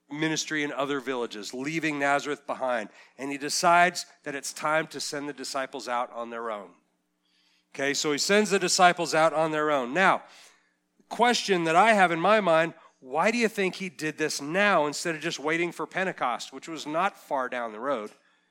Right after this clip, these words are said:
when they would all be empowered by the Holy Spirit to go out and do ministry? Why did he do it then? Some scholars believe this, and,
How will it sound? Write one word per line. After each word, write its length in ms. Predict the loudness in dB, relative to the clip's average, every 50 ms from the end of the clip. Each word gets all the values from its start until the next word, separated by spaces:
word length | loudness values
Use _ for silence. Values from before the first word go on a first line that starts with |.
| _ _ _
when 140 | -6 -2 0
they 100 | 2 2
would 120 | 4 6
all 220 | 8 8 8 8 6
be 120 | 4 2
empowered 420 | 0 0 0 4 4 4 4 4 4
by 140 | 2 2 2
the 120 | 0 -2
Holy 240 | -2 -2 -4 -4 -4
Spirit 520 | -6 -6 -4 -2 0 0 0 0 -2 -6 -10 _ _ _ _ _ _ _ _ _ _ _ _ _ _ _ _ _ _ _ _ _ _ _ _ _ _ _ _ _ -8
to 140 | -6 -4
go 180 | 0 4 4 6
out 220 | 8 6 6 4
and 120 | 2 0 -2
do 140 | -2 0 0
ministry? 600 | 0 0 0 0 -2 -4 -6 -10 -14 -14 -18 _ _ _ _ _ _ _ _ _ _ _ _ _ _ _ _ _ _ _ _ _ _ _
Why 180 | -4 0 0 2
did 120 | 2 0
he 80 | -2 -4
do 220 | -4 0 2 2 2
it 200 | 0 -2 -6 -4
then? 460 | 0 2 2 4 2 0 -2 -8 -18 _ _ _ _ _ _ _ _ _ _ _ _ _ _ _ _ _ _ _ _ _ _ _ _
Some 420 | -10 -8 -6 -4 -2 -2 0 0
scholars 500 | -2 0 2 4 4 4 4 4 2 -2
believe 400 | -6 -6 -6 -4 -2 -2 -2 -2
this, 340 | 0 2 2 2 2 0 -4
and, 120 | -6 -6